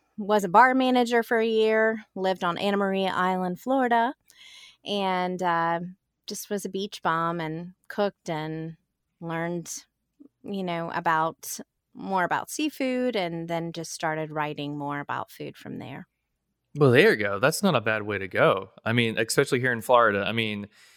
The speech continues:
Speaker 2: we, when people think Florida, they really think seafood. I mean, it's probably beaches and seafood are the first things they think. I mean,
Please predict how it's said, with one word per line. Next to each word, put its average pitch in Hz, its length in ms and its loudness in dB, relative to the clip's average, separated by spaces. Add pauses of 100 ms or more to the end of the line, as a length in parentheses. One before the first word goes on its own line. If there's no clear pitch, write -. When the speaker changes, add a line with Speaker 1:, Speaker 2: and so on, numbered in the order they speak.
(140)
Speaker 2:
we, 135 220 8
when 156 340 4
people 254 320 6
think 160 380 0
Florida, 123 480 4
they 110 200 2
really 117 400 0
think 107 280 -2
seafood. 104 520 -2
I 101 100 0
mean, 107 200 -2
it's 113 200 -4
probably 135 400 4
beaches 107 380 -2
and 104 120 -4
seafood 101 340 0
are 98 100 4
the 98 80 -2
first 101 260 -2
things 95 220 -6
they 98 100 -6
think. 90 340 -6
I 95 60 -4
mean, 98 320 -6